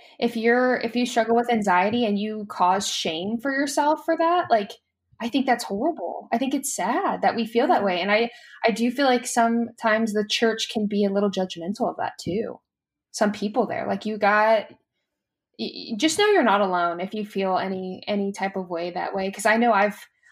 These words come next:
Speaker 1: I've even, <laughs> I, I remember in youth group, like, I think I talked to someone about this. Like, I went to youth, I was in youth group when I was growing up, and I, like, talked to someone about this, and they were like, "Well, like, if you believe, there is no fear."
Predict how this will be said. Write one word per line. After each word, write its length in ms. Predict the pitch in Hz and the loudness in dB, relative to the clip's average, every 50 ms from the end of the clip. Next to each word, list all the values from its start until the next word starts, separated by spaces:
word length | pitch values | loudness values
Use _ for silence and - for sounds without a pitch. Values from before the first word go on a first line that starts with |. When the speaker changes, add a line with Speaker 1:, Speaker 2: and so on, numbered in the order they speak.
| - - | -4 -2
Speaker 1:
I've 140 | - 220 | 0 2
even, 220 | 226 233 220 226 - | 2 2 0 0 0
<laughs> 20 | - | 0
I, 140 | 233 226 214 254 247 240 | 0 0 2 0 0 2
I 100 | 247 240 | 2 2
remember 280 | 285 269 247 247 233 240 | 2 4 2 2 2 2
in 200 | 220 202 196 - | 0 0 -2 -2
youth 200 | 196 240 254 - | -2 -4 -2 -2
group, 180 | - 240 208 214 | 0 -2 0 0
like, 160 | 196 202 196 | -2 -2 0
I 160 | - 208 262 | 2 2 2
think 180 | - - 320 320 | 2 0 0 0
I 120 | - 453 403 - - | 2 0 0 -2 -2
talked 320 | - - 175 233 - - | 0 0 0 0 0 -2
to 80 | - 240 | -4 -4
someone 340 | - - 214 180 175 170 170 | 0 0 0 0 -2 -4 -6
about 300 | - - - - - - | -4 -4 -4 -4 -4 -6
this. 180 | - - - | -10 -8 -6
Like, 120 | - 202 196 | -4 0 2
I 100 | 196 196 | 2 2
went 160 | 202 208 190 | 2 0 -2
to 120 | - - 180 | -4 -8 -8
youth, 180 | 180 180 185 - - | -8 -8 -8 -6 -8
I 60 | 185 | -6
was 200 | 180 - 175 180 | -6 -4 -2 -2
in 140 | 208 180 170 - | -2 -2 -2 -6
youth 180 | 175 190 - - | -10 -10 -6 -4
group 220 | 214 208 208 - | -4 -2 -2 -2
when 80 | 226 220 | -2 0
I 100 | 214 214 | 0 0
was 180 | 214 220 214 | 0 -2 -4
growing 300 | - 240 226 226 233 233 | 0 0 2 2 2 2
up, 220 | 240 247 254 - - - _ - - - _ _ - | 0 0 -2 -4 -8 -14 _ -20 -20 -20 _ _ -2
and 140 | 240 233 226 | 0 2 4
I, 120 | 202 220 | 4 4
like, 220 | 220 233 233 226 - | 4 2 2 0 -2
talked 260 | - 202 226 233 - | -2 -2 -2 -2 -2
to 60 | 294 | -6
someone 220 | - - 240 208 202 | -6 -4 -2 0 0
about 200 | 190 190 214 - | 0 0 -2 -2
this, 180 | 208 208 - | -4 -8 -6
and 80 | 208 214 | -4 -2
they 60 | 214 | -2
were 140 | 208 208 208 | 0 0 0
like, 240 | 214 214 202 - - | -2 -2 -4 -4 -2
"Well, 340 | 214 202 196 202 202 202 - _ _ _ - | -2 0 0 0 -2 -4 -8 _ _ _ -4
like, 160 | 226 220 - | -4 -2 -4
if 180 | - 226 - | -6 -6 -4
you 100 | - 240 226 | -2 -2 0
believe, 460 | 202 233 220 208 240 302 311 240 190 | 0 0 0 2 2 2 0 0 0
there 200 | - 196 190 196 | -2 0 0 0
is 180 | 202 220 220 220 | 0 0 0 -2
no 160 | 220 196 196 | -2 -4 -4
fear." 540 | 196 - - 294 311 - - - - - - | -4 -6 -6 -6 -4 -4 -6 -8 -8 -12 -20